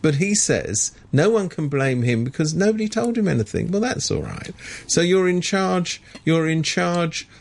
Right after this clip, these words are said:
of transport. There's an extremely big public tender goes out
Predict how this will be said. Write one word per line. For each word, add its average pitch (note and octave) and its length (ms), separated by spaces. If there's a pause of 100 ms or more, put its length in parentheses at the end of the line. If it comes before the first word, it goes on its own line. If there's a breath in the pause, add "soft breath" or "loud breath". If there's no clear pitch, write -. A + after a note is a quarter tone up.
(180 loud breath)
of C#3+ 320
transport. G2+ 960 (320 loud breath)
There's D3 240
an D#3 140
extremely F3+ 1000
big D3 400 (360 loud breath)
public C#3 420
tender D3 600 (420 soft breath)
goes A#2 320
out F#2+ 480